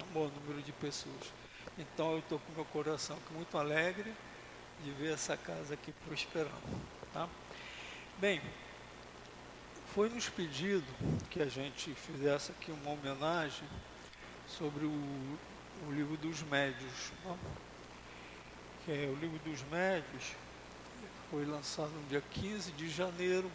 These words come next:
hoje é dia dezessete, há dois dias atrás completou cento e sessenta e três anos o livro dos médios. E é um livro preciosíssimo, né, meus irmãos? Porque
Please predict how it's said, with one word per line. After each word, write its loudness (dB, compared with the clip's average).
hoje 0
é 2
dia -2
dezessete, 2
há 0
dois 2
dias 2
atrás 2
completou -2
cento 0
e -4
sessenta 0
e 2
três 2
anos -2
o 0
livro 2
dos -2
médios. -2
E 0
é 4
um 2
livro 2
preciosíssimo, 2
né, 4
meus 0
irmãos? -6
Porque 4